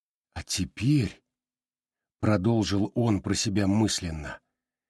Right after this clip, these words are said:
«я, как и предсказывала книга, убил Глимунга. Календы правы. Они всегда правы.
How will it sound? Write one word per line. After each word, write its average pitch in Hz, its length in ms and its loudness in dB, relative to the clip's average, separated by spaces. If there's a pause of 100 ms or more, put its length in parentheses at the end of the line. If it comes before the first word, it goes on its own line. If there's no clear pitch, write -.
(240)
«я, 98 520 0 (200)
как 101 260 -2
и - 20 -10
предсказывала 101 760 -2
книга, 107 520 -4 (680)
убил 101 420 -2
Глимунга. 101 680 -2 (1120)
Календы 104 560 2
правы. 117 540 -2 (1080)
Они 107 300 4
всегда 117 560 2
правы. 98 560 -2